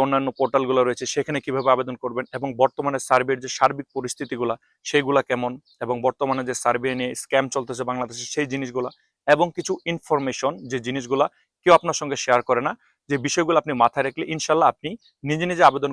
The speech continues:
করে সফল হতে পারবেন, সেই বিষয়গুলো নিয়ে আলোচনা করা যাক। এই বিষয়ে আসার আগে ছোট্ট একটা অনুরোধ, ভিডিওটা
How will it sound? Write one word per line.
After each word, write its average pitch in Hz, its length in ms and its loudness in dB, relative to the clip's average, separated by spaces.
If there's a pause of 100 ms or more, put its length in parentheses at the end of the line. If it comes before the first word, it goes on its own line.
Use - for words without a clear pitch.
করে 147 120 0 (360)
সফল 147 220 4
হতে 147 220 2
পারবেন, 147 220 2 (200)
সেই 151 200 2
বিষয়গুলো 127 320 0
নিয়ে 104 120 0
আলোচনা 104 300 -8
করা 98 180 -6
যাক। 95 100 -16 (500)
এই 143 140 6
বিষয়ে 156 220 0 (100)
আসার 151 220 2
আগে 165 100 2 (200)
ছোট্ট - 260 0
একটা - 200 -2
অনুরোধ, 120 240 -2 (140)
ভিডিওটা 127 240 -2